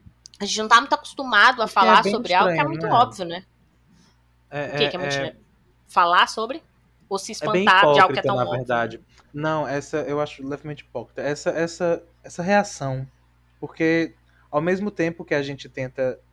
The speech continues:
Speaker 2: tratar como algo, sei lá, de se pisar em ovos quando a gente tá
Speaker 1: Uhum.
Speaker 2: falando sobre, ou tratar de determinada maneira ou não, a gente também é a mesma sociedade que é, sabe, gore pra caramba.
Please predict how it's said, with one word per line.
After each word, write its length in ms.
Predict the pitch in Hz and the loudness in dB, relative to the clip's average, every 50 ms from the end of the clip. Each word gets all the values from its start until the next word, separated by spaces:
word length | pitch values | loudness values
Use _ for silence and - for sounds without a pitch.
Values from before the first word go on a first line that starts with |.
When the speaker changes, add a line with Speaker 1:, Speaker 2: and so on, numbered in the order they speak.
| _ | _
Speaker 2:
tratar 580 | - - 127 123 - - 120 117 117 113 113 _ | -8 -8 -8 -8 -6 -6 -4 -4 -4 -6 -8 _
como 440 | - - 120 117 117 117 117 113 113 _ _ _ _ _ _ _ _ _ _ _ _ _ _ _ - | -14 -14 -14 -12 -12 -14 -14 -16 -18 _ _ _ _ _ _ _ _ _ _ _ _ _ _ _ -4
algo, 640 | 120 120 120 123 127 123 123 - 127 123 123 123 - _ _ _ _ _ _ _ _ _ _ _ | -2 0 0 0 0 -2 -4 -6 -8 -8 -8 -10 -14 _ _ _ _ _ _ _ _ _ _ _
sei 160 | _ - 143 | _ -6 -2
lá, 320 | 135 131 120 110 107 107 _ _ _ _ _ _ _ | 0 0 0 0 -2 -8 _ _ _ _ _ _ _
de 120 | _ 127 | _ -14
se 120 | 127 - 135 | -10 -10 -10
pisar 400 | 131 131 123 120 135 127 127 139 | -8 -8 -6 0 2 2 2 2
em 160 | 143 143 135 | 0 -2 -2
ovos 1000 | 127 117 117 113 113 120 127 127 123 135 147 147 151 151 - - - - - - | -2 0 0 0 0 -2 -4 -6 -8 -10 -10 -10 -10 -12 -14 -16 -18 -20 -20 -18
quando 200 | _ - 127 120 | _ -12 -8 -8
a 40 | 117 | -8
gente 220 | 104 101 120 170 151 | -8 -8 -10 -8 -8
tá 80 | 139 | -8
Speaker 1:
Uhum. 80 | 113 - | -8 -6
Speaker 2:
falando 320 | - 120 113 113 110 113 | -8 -8 -8 -8 -12 -16
sobre, 840 | 113 - - - - 107 101 104 107 120 123 123 135 131 135 135 135 _ _ _ _ _ _ _ _ | -20 -20 -16 -12 -10 -8 -6 -6 -6 -6 -6 -4 -4 -4 -4 -6 -8 _ _ _ _ _ _ _ _
ou 380 | - 120 123 123 127 127 131 131 | -4 -2 -2 0 0 0 -2 -2
tratar 420 | - 131 123 120 - 131 123 131 | -4 -4 -4 -4 -2 -2 -4 -2
de 60 | 131 | -4
determinada 580 | 131 131 - - 131 131 131 127 123 123 120 123 | -6 -6 -4 -2 -4 -4 -4 -4 -6 -4 -4 -6
maneira 400 | 123 123 117 117 117 120 123 123 | -8 -8 -10 -8 -8 -8 -6 -8
ou 60 | 127 | -8
não, 540 | 120 120 113 110 110 113 113 120 135 160 170 _ _ _ _ _ | -10 -10 -10 -10 -8 -8 -8 -10 -10 -12 -14 _ _ _ _ _
a 120 | - 127 131 | -8 -6 -6
gente 240 | 131 143 139 - - | -6 -6 -8 -6 -6
também 220 | 143 135 135 139 | -6 -4 -2 -2
é 40 | 139 | -2
a 20 | |
mesma 300 | 135 135 135 135 147 151 | -2 -2 -4 -4 -6 -12
sociedade 800 | - - - - - 170 156 147 139 127 127 127 131 131 131 - _ | -14 -16 -18 -8 -6 -6 -4 -2 -2 -2 -2 -2 -4 -6 -8 -16 _
que 240 | _ - 160 143 | _ -10 -8 -6
é, 440 | 139 135 131 131 135 143 156 160 165 _ | -4 -2 -2 -2 -2 -4 -6 -8 -10 _
sabe, 320 | - - 165 143 135 127 | -10 -8 -8 -6 -6 -10
gore 480 | 113 - - 139 127 127 127 135 147 170 | -12 -2 2 6 6 8 8 6 6 2
pra 180 | 170 - 165 | -2 -6 -6
caramba. 680 | - - 185 196 196 170 143 139 135 120 117 104 101 | -4 -4 -4 -2 -2 -2 -2 -2 -2 -4 -6 -6 -8